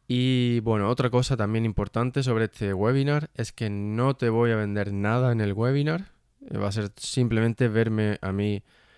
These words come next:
eh, buscando un producto y al final, pues, habrá una, una ronda de preguntas. Em, pero eso sí, lo que sí que necesito que hagas es que te unas a la comunidad del emprendedor amazónico,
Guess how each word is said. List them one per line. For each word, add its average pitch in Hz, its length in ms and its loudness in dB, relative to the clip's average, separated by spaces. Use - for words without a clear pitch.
eh, 90 180 -2
buscando 113 400 -2
un 104 40 -2
producto 143 760 0
y 117 240 -2
al 107 100 -2
final, 107 320 -2
pues, - 220 -4
habrá 101 280 -2
una, 95 560 -4
una 92 260 -8
ronda 107 380 -2
de 101 80 -2
preguntas. 139 640 -2
Em, 120 1120 2
pero 120 160 6
eso 135 140 4
sí, 104 240 0
lo 101 280 -2
que 101 140 -4
sí - 240 -6
que 127 180 0
necesito 117 540 -2
que 101 140 0
hagas 127 540 -2
es 107 180 -4
que 131 160 -4
te 110 140 -2
unas 123 480 0
a 107 140 -4
la 117 120 -2
comunidad 101 420 -2
del 117 100 0
emprendedor 98 500 -2
amazónico, 92 640 -8